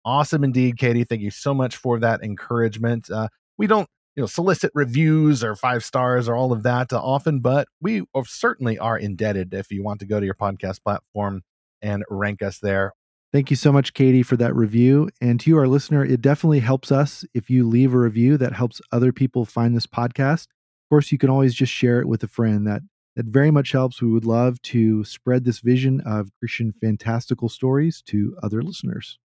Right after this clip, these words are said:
Speaker 1: Next on Fantastical Truth, we have talked before about the need for churches to promote these kinds of stories as discipleship tools for God's people.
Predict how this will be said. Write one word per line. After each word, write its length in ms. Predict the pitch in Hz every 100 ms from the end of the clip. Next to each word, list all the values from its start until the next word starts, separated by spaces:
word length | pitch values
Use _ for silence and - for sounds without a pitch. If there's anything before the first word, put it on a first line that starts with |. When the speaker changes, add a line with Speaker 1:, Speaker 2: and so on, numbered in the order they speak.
| _ _ _ _ _ _ _
Speaker 1:
Next 300 | 117 190 -
on 120 | 165
Fantastical 580 | 156 143 165 175 139 131
Truth, 440 | - 185 208 -
we 220 | 101 127 120
have 140 | 104
talked 280 | - 170 -
before 600 | 135 - 175 170 143 143
about 480 | 120 95 120 147 -
the 80 | 120
need 280 | 123 135 -
for 120 | 98
churches 600 | - 151 165 - 95 98
to 160 | - 110
promote 380 | 107 104 110
these 200 | 110 104
kinds 240 | - 113 107
of 80 | 98
stories 460 | - 110 147 175
as 140 | 95 -
discipleship 720 | 95 - 123 - 123 117 -
tools 340 | - 123 147
for 140 | - 98
God's 320 | 113 120 117
people. 500 | - 117 143 160